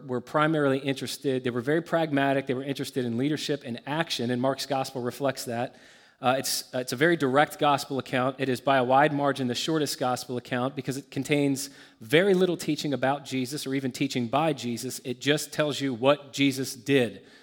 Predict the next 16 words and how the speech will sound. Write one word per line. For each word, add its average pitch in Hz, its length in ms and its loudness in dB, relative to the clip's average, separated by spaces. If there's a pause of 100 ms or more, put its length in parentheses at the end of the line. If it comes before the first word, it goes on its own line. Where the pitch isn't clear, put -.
(140)
which 123 240 -4
the 131 80 -6
Roman 143 340 4
mind 127 320 0
would 123 140 -6
really 123 240 -2
appreciate. 120 640 -4 (540)
Luke's 202 200 4
gospel, 175 460 2
on 151 80 2
the 147 100 2
other 143 120 4
hand, 147 200 0
was 127 140 -4
written 139 260 -4
to 131 480 -2